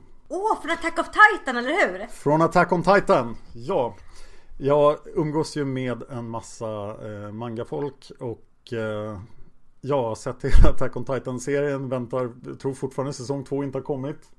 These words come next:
Speaker 1: Nope.
Speaker 2: Och ingen vet när den kommer. Det har kommit en massa
Speaker 1: Vi är besvikna.
Speaker 2: konstiga spin-offs och grejer, men jag tycker att Attack on Titan är väldigt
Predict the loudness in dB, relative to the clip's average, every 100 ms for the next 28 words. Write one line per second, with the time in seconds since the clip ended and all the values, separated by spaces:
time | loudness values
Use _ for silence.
0 | _ -20 _ -20 -16 -16 -16 -20 -20 -20
1 | -12 -10 -8 -6 -4 -2 -4 -2 -4 -4
2 | -4 -4 -4 -4 -6 -12 -20 -8 -6 -4
3 | -4 -4 -4 -4 -4 -4 -2 -4 -4 -12
4 | -12 -8 -6 -4 -6 -8 -8 -6 -2 -2
5 | -2 -4 -4 -6 -6 -12 -20 -20 -18 -18
6 | -18 -18 -20 -12 -10 -4 -2 0 -2 -2
7 | -2 -2 -4 -4 -4 -2 -4 -6 -8 -6
8 | -6 -6 -8 -6 -4 -4 -4 -4 -4 -6
9 | -8 -12 -20